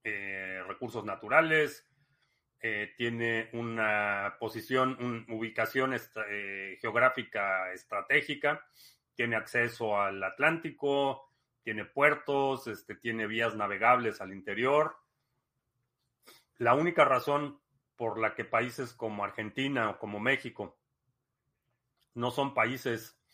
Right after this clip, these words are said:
muy prósperos es por la incompetencia de los gobiernos. Esa, esa es la razón.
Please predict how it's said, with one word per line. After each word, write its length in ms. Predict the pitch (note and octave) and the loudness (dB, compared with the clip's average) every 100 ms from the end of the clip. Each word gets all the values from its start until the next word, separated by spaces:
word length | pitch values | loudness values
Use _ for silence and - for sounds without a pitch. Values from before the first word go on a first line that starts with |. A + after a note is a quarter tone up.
| - _ _ | -20 _ _
muy 160 | A#2+ | -6
prósperos 600 | B2+ C3 C3+ - C#3+ F#3 C3+ | -2 2 2 2 -2 -2 -6
es 160 | A#2+ | -10
por 300 | - A#2+ G#2+ | -6 -6 -4
la 120 | G#2+ | -4
incompetencia 560 | G#2 A2 G2+ G2+ A#2 A#2+ | -6 -8 -8 -6 -6 -4
de 40 | |
los 100 | G#2 | -6
gobiernos. 540 | G2+ A#2 E3+ B2 - _ _ _ _ _ _ _ _ _ _ - | -6 -4 -4 -6 -14 _ _ _ _ _ _ _ _ _ _ -18
Esa, 280 | G#2+ A#2 A2+ | -8 -8 0
esa 200 | C3+ C3 | 0 0
es 60 | A2 | -2
la 100 | G#2+ | -2
razón. 380 | G#2 C3 C3 | -2 -4 -6